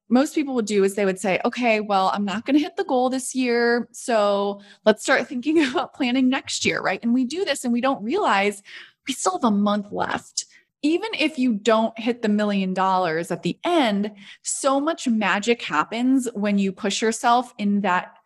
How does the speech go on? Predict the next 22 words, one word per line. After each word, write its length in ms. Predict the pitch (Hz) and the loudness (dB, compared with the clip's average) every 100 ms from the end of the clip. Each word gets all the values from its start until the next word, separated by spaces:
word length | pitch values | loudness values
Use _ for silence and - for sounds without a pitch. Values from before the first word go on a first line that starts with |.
| _ | _
space 800 | - - - - 175 214 285 - - | -10 -6 -4 0 2 2 0 -6 -2
and 160 | 208 | 0
you 220 | 202 208 190 | 2 0 -4
create 760 | - 214 202 175 185 - - - - _ _ | -4 0 2 2 0 -2 -6 -8 -16 _ _
from 340 | _ - 202 202 | _ -4 0 0
your 300 | 196 190 180 | 0 0 -2
brain 800 | 175 180 - 175 180 214 294 330 | -4 -6 -2 0 0 2 2 0
and, 320 | - 220 202 - | 0 0 0 -2
and 180 | 196 | 0
you 320 | 196 190 180 - _ _ - | 2 2 0 -6 _ _ -4
think 420 | 311 233 - - | 0 0 -2 -4
and 200 | 208 196 | 0 2
you 220 | 196 190 175 | 2 0 0
imagine 600 | 202 214 226 226 202 180 | 0 2 2 0 -2 -2
and 120 | 180 | 0
you, 200 | 185 185 | -2 -2
you 100 | - | -4
think, 240 | 185 185 - | -2 0 2
"Okay, 280 | 226 233 - | 2 0 -2
if 160 | 220 240 | -2 0
I 140 | 220 | 0
did 480 | 190 220 262 285 320 | 0 0 0 0 -4